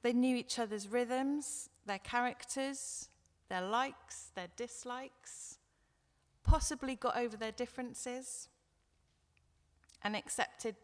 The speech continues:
each other's culture mix. I mean, I can only guess this, obviously, but it's only natural for a group of people who hang out quite a lot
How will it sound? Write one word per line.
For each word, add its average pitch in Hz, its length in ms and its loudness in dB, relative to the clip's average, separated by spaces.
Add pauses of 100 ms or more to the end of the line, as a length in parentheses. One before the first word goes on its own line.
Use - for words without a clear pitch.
(160)
each - 260 -6
other's 202 260 -4
culture - 460 -6
mix. - 640 -12 (2500)
I 220 60 4
mean, 240 160 2
I 226 140 2
can 247 180 -2
only 247 180 2
guess 233 280 -2
this, - 280 -8
obviously, 180 720 -6 (100)
but 208 200 2 (480)
it's - 320 -8
only 240 240 2
natural 202 640 -4
for - 200 -10
a 202 60 -6
group 220 340 -6
of 220 120 -10
people 190 460 -8
who 196 180 -6
hang 202 260 -4
out 190 200 -4
quite 196 340 -2
a 202 40 -6
lot 185 360 -2